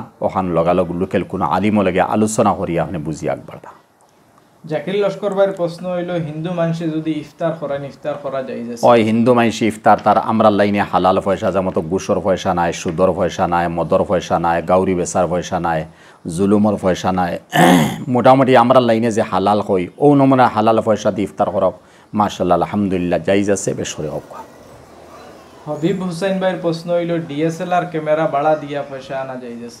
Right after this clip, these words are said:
Speaker 2: নি?
Speaker 1: না, ইতা ক্যামেরা আনবা না। ইতা ক্যামেরা আনিয়া তো আপনারা ফটো উঠাইতরা। <clears throat> তসবির কষু হড্ডা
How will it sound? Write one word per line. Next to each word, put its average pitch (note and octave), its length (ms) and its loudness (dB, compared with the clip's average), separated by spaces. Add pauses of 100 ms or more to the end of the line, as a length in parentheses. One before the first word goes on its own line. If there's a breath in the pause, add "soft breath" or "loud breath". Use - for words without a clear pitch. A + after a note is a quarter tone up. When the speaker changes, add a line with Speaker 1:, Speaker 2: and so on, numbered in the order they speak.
(140)
Speaker 2:
নি? A#2+ 80 -14 (280)
Speaker 1:
না, D#3 180 8
ইতা C3+ 200 6
ক্যামেরা G#2+ 360 2
আনবা E2+ 220 -4
না। E2 100 -10 (300 loud breath)
ইতা D#3 240 2
ক্যামেরা B2 400 4
আনিয়া A#2+ 240 2
তো A2 120 -2
আপনারা A2 320 0
ফটো A2 300 -6 (200)
উঠাইতরা। G#2+ 480 -2 (640 loud breath)
<clears throat> A3 460 4
তসবির C#3+ 400 0
কষু C#3 320 -2
হড্ডা G#2 380 -2